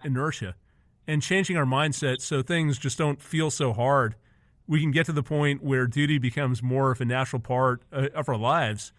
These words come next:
And when we free ourselves up and it's no longer that much of a burden, I think that's where compassion blossoms. You release the impediments, and that natural compassion that you've been talking about starts to blossom and pour out to the people around you.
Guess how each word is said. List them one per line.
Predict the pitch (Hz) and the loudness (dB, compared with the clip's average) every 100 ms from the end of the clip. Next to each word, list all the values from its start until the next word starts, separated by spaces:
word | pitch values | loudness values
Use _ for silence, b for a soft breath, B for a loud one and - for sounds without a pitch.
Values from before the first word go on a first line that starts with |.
| _ _ _ _ | _ _ _ _
And | 147 147 143 139 135 139 392 | -2 0 2 2 0 -2 -2
when | 165 165 | 0 2
we | 156 | 2
free | - 196 | 2 2
ourselves | 165 151 135 | 4 2 2
up | 147 202 156 | 4 4 2
and | 143 | 0
it's | 131 | -2
no | 165 | 0
longer | 156 151 139 | 0 2 2
that | 143 | 0
much | 151 143 | 0 -2
of | 131 | -2
a | |
burden, | 113 147 185 139 - b b | 2 4 4 2 -2 b b
I | - | 0
think | 180 170 | 2 4
that's | 180 - | 2 2
where | 165 | 0
compassion | 135 135 143 143 156 123 | 2 0 2 2 2 -4
blossoms. | 107 123 165 - 65 - - _ _ - | 0 2 2 0 -10 -16 -20 _ _ 0
You | 160 | 2
release | 156 175 - | 4 2 2
the | 165 | 0
impediments, | 120 165 190 151 131 120 - - | 0 2 2 0 -2 -4 -6 -6
and | 147 139 | -2 0
that | 143 | 0
natural | 139 147 147 147 | 2 2 0 -2
compassion | 143 131 135 135 143 | -2 0 0 0 -2
that | 131 | -2
you've | 127 | -2
been | 123 | -2
talking | 160 202 196 151 | 0 0 2 0
about | 131 123 117 - b b b b - | 2 0 -2 -6 b b b b -4
starts | 185 170 | 2 2
to | 156 | 2
blossom | 143 139 147 156 139 | 4 4 4 2 0
and | 123 | -2
pour | - 151 135 | 0 2 4
out | 147 139 120 - - | 4 4 0 -12 -10
to | 160 135 127 | -2 0 0
the | 120 | 0
people | 151 147 131 | -2 0 -2
around | 120 131 135 | 0 0 2
you. | 127 123 117 | 2 2 0